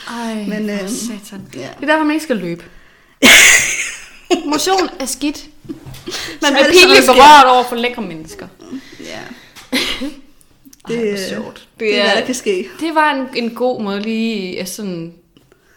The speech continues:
Speaker 1: komme i gang med den her anden påskedag.
Speaker 2: <laughs> Ja.
Speaker 1: Det kan jeg mærke.
Speaker 2: Ja.
Speaker 1: Og, og det her afsnit også for den her sags skyld.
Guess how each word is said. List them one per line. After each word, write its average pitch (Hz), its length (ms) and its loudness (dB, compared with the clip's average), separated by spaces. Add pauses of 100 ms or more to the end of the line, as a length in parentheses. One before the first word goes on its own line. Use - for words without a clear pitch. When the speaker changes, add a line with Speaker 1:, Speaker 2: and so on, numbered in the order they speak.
(180)
Speaker 1:
komme 220 200 -6
i 202 40 -2
gang 196 120 -2
med 185 80 -6
den 190 80 -6
her 185 140 -4
anden 185 180 -6
påskedag. 180 540 -8 (500)
Speaker 2:
<laughs> 294 140 2
Ja. 254 120 4 (420)
Speaker 1:
Det 247 160 -6
kan 233 100 -6
jeg 185 80 -4
mærke. 185 260 -8 (420)
Speaker 2:
Ja. 262 260 -2 (180)
Speaker 1:
Og, 262 120 -6
og 208 120 -4
det 220 100 2
her 247 140 4
afsnit 240 380 0
også 214 160 -2
for 226 60 -12
den 220 140 -6
her 226 100 -6
sags 220 220 -8
skyld. - 360 -12